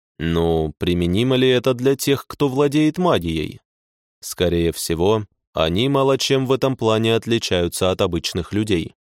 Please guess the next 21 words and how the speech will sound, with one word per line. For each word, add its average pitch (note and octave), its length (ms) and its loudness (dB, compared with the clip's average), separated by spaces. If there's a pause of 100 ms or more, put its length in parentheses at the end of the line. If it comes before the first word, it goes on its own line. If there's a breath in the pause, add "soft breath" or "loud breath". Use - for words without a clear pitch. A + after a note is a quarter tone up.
(140)
хотя A2 480 0
и C3+ 160 -4
могу C3 440 0
ошибаться. F2 840 -4 (480)
Те F2 200 2
же F2 180 0
демоны E2+ 520 0
вряд F2 400 0
ли C3 140 0
со C3 180 -2
мной C3 220 0
согласятся, A#2 920 -2
и G#2 240 -4
у A#2 120 0
них C3 240 -2
другой B2+ 420 2
стиль G#2+ 380 -2
жизни. E2+ 540 -4 (580)
«Горлун E2+ 580 0
сам A#2 320 -2
приедет, E2 600 -2